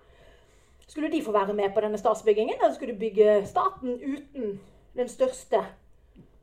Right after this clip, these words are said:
etniske gruppen? Og da mente jo mange at selvfølgelig må pashtunerne få være med, og for så vidt også Taliban. Men amerikanerne, de sa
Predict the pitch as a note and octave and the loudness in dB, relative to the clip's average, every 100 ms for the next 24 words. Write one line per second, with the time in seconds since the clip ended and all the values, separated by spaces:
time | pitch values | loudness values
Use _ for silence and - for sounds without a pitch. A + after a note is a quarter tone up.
0 | - C#4 - G#3+ G3 G3 G#3+ G#3 F#3 - | -8 -8 -4 -4 2 2 2 0 -4 -6
1 | - - - _ _ _ _ _ - - | -20 -20 -20 _ _ _ _ _ -20 -20
2 | - - - F#4 F#4 D#4+ E4 E4+ G#4 D4 | -20 -10 0 2 4 6 6 6 6 8
3 | B3+ C#4+ D#4+ - - - - B3 - - | 4 4 2 0 -4 -2 2 2 0 -18
4 | - D#4 D4+ - F#4 A#3 G3 C4 B3+ G#3 | -10 -10 -8 -6 -4 -4 -4 -2 0 -2
5 | G3 A#3+ - D#4+ A3 F#3+ F#3 G3 G3 G3 | -2 -8 -8 -6 -4 -6 -4 -2 -2 0
6 | C#4+ A4+ - - - B3 B3+ - F#4+ B3+ | 2 0 -4 -18 -8 -8 -6 -2 2 4
7 | G3+ G3+ D4 A3 G#3 A3 A#3 G3 B3 A#3 | 2 0 -4 -4 0 0 4 4 2 0
8 | - - - - _ _ B3+ D4 D4 D#4 | -12 -20 -20 -20 _ _ -4 0 2 4
9 | F4+ D#4+ B3+ B3 C#4 C4+ B3+ A#3+ | 6 6 6 4 2 2 4 4